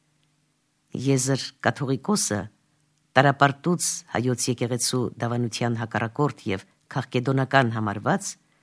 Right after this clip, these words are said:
շինել է Գայանեի տաճարը Վաղարշապատում և Բագրևանդի հոյակապ Սուրբ Հովանեսը։ Ներսես երրորդ շինողի գործն է մեր ճարտարապետության գլուխգործոցներից մեկը՝ Զվարթնոց տաճարը։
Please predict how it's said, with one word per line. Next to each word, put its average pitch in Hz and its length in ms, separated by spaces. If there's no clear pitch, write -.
շինել 208 380
է 175 60
Գայանեի 135 540
տաճարը 110 500
Վաղարշապատում 120 840
և 165 240
Բագրևանդի 131 760
հոյակապ 110 640
Սուրբ - 360
Հովանեսը։ 101 640
Ներսես 220 480
երրորդ 151 640
շինողի 135 520
գործն 127 460
է 147 40
մեր 143 200
ճարտարապետության 120 800
գլուխգործոցներից 131 1080
մեկը՝ 139 400
Զվարթնոց 107 640
տաճարը։ - 540